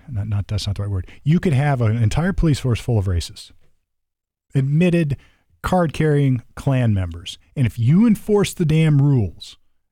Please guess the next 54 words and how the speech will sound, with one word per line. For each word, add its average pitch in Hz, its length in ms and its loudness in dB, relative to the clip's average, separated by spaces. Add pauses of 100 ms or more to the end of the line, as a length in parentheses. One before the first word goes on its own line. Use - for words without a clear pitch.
(280)
it 120 100 -2
wouldn't 151 280 2
make 131 180 0
any 123 140 2
difference. 98 460 -4
Now, 143 140 0
that's 196 180 -2
an, 160 140 -4
that's 185 180 -2
a 151 40 0
little 170 200 0
bit 160 120 2
of 135 60 0
an 127 60 2
overstatement, 131 480 0
but 120 100 0
I'm 107 80 -2
trying 160 180 -2
to 135 60 2
make 117 140 0
a 104 60 -2
point: 95 320 -4 (280)
is 131 100 0
that 135 140 0
you 170 120 4
can 226 120 2
be 214 140 2
a 185 60 2
racist 156 420 0
police 147 340 0
officer 107 500 -2 (200)
and 131 140 0
still 160 200 0
be 151 180 2
a, 143 160 -2
and 127 180 2
still 160 800 -2 (200)
be 135 100 0
kept 147 300 -2
in 165 120 4
check 139 420 -2 (280)
if 131 180 -2
the 117 100 0
courts - 560 -2 (120)
and 123 140 2
the 117 60 2
system 127 560 -2
enforce 123 420 -2
the 156 100 -2
rules 101 260 0
that 110 140 -4
were 107 160 0
in 95 80 0
place. - 380 -4